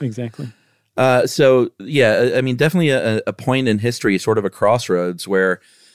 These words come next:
Speaker 2: some people are like, "Leo Fender stole this from Paul Bigsby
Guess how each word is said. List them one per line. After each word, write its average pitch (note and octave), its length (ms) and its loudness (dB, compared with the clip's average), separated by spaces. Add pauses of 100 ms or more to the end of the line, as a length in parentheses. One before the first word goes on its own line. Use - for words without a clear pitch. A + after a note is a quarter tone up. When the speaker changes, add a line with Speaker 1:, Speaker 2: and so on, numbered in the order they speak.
(160)
Speaker 2:
some G#2+ 220 0
people A2+ 300 0
are G#2 100 4
like, G2+ 280 0
"Leo A2 240 0
Fender G#2 560 -2 (100)
stole A#2 480 2
this C#3 380 0 (120)
from F2+ 520 -2
Paul A#2+ 220 2
Bigsby G#2+ 520 -2